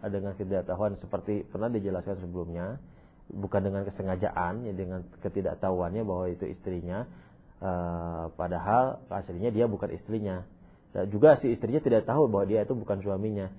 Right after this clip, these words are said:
Itu namanya wati syubhat, tapi tidak dihukumi zina. Jadi itu. Jadi kalau misalnya orang berjimak dengan wati syubhat atau berzina dengan wanita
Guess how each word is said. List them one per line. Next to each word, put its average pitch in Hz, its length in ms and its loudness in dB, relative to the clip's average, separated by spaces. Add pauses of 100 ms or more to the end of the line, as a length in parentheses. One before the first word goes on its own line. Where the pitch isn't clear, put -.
(200)
Itu 120 160 6
namanya 123 320 6
wati 98 200 0
syubhat, 90 440 -8
tapi 139 480 2
tidak 123 240 2
dihukumi 95 320 0
zina. 82 320 -8 (480)
Jadi 85 160 -6
itu. 82 180 -4 (1400)
Jadi 147 240 12
kalau 156 240 12
misalnya 147 320 6
orang 151 240 8
berjimak 131 400 6
dengan 117 240 4
wati 107 240 0
syubhat 87 360 -4 (120)
atau 120 320 8
berzina 131 800 6
dengan 131 480 4 (480)
wanita 127 800 12